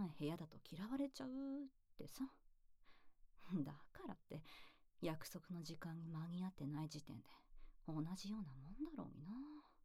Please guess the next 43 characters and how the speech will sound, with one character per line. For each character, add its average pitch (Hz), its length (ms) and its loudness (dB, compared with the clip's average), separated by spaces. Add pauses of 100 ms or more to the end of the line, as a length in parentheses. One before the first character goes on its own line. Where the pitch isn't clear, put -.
(2250)
て 202 120 10
わ 202 140 6
け 196 140 2
だ 170 100 2
か 151 160 -2
ら、 151 200 -2 (720)
ま 214 160 8 (200)
あ、 - 40 0
リ 165 120 4
ビ 262 100 8
ン 233 60 6
グ 170 120 2
で 143 80 0
で 139 80 -2
も 143 120 0
待 185 140 0
っ - 40 -10
て 294 120 0
て - 80 -2
よ。 175 80 0 (1200)
そ 175 120 8
れ 180 100 8
ま 185 140 6
で 175 80 0
は 147 60 2 (100)
私 185 320 0
が 175 100 2
話 170 300 0
し - 60 -2
相 220 160 2
手 165 120 -2
に 147 80 -2
で 147 80 -6
も 151 120 -4
な 175 100 -2
っ 196 120 -2
て - 80 -4
あ 151 60 2
げ 175 160 -2
る 220 80 -4
か 190 140 -8
ら 165 100 -10
さ。 262 220 2